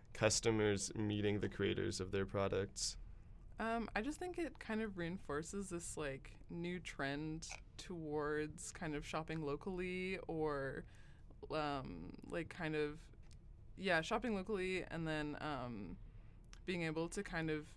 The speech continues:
Speaker 2: meet who made what you're buying, which I think is a really, uh, great trend that's starting to happen, um, especially in Edmonton. Like, there's so many, uh, either pop-up shops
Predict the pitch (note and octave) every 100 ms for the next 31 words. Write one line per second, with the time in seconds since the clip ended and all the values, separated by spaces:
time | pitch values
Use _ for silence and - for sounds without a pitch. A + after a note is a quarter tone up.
0 | - - - - E3+ F#3 A3+ - A3 D#3+
1 | C#3+ D3+ F3+ A3 - - - - D#3+ D3+
2 | D#3+ D3 C#3+ D#3+ G#3 A#3+ A#3+ F3 F#3 F3
3 | F3+ G3+ F3 D#3+ E3 E3 E3 F3 - -
4 | - - - - - D#3 B2 - - F3
5 | E3+ E3+ E3 C#3+ D#3+ F3 F3 F#3+ G3 G3+
6 | G3+ A3 G#3+ G#3+ - - D#3+ D#3 - F#3+
7 | A3+ B3+ D#4 - D#3 E3+ A#3 A#3 A3+ E3
8 | E3 D#3+ D#3+ E3+ E3 E3+ E3+ E3 E3 -
9 | - - - - - D#3+ C#3+ C#3 G#2+ -
10 | E3 E3+ E3+ E3 E3 - E3 D3 C#3+ -